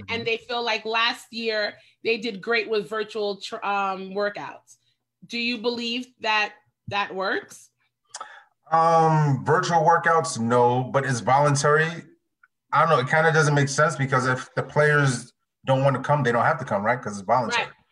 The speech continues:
Speaker 1: So not having something to them, for them to come to is just like, just like not having workouts. But so if the co-, if,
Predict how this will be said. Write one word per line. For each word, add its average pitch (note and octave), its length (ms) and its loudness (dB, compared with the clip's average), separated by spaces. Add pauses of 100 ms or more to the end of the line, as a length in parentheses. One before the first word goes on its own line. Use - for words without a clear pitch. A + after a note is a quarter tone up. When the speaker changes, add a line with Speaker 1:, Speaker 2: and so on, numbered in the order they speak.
(220)
Speaker 1:
So A#2+ 180 -4
not B2 320 0
having C3+ 400 2
something C3+ 360 0
to C3 160 -2
them, B2+ 240 0
for B2 120 0
them A#2 200 0
to A2 60 -8
come E3 300 -2
to A#2 380 -6 (320)
is G#2 160 -8
just A#2+ 300 -2
like, A2+ 160 2
just A2 260 -10 (180)
like G#3 300 -8
not G#3+ 200 -8
having G3+ 240 -6
workouts. - 520 -6
But F#2+ 260 -14
so G#2+ 280 -10
if G#2+ 200 -12
the - 100 -6
co-, C#3+ 280 0 (300)
if, B2+ 340 0